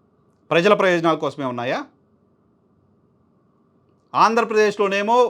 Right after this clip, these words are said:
బీజేపీకి, తెలంగాణలోనేమో కాంగ్రెస్కి మీరు కొమ్ము కాస్తున్నారు అంటే, ఈ రెండు కూడా ప్రజల ప్రయోజనాల కోసమా, మీ ప్రయోజనాల కోసమా?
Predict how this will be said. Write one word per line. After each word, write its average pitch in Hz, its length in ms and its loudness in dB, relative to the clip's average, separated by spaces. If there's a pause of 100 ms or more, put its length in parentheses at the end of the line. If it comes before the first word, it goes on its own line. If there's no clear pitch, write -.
(200)
బీజేపీకి, 151 580 -2 (600)
తెలంగాణలోనేమో 226 840 2 (120)
కాంగ్రెస్కి 180 500 -2 (520)
మీరు 226 260 -2 (100)
కొమ్ము 214 320 -2
కాస్తున్నారు 185 680 2
అంటే, 131 200 -6 (1160)
ఈ - 120 0
రెండు 226 280 2
కూడా 247 180 6 (720)
ప్రజల 185 320 2
ప్రయోజనాల 214 460 4
కోసమా, 165 260 -4 (320)
మీ 240 80 -4 (100)
ప్రయోజనాల 240 440 2
కోసమా? 214 280 -6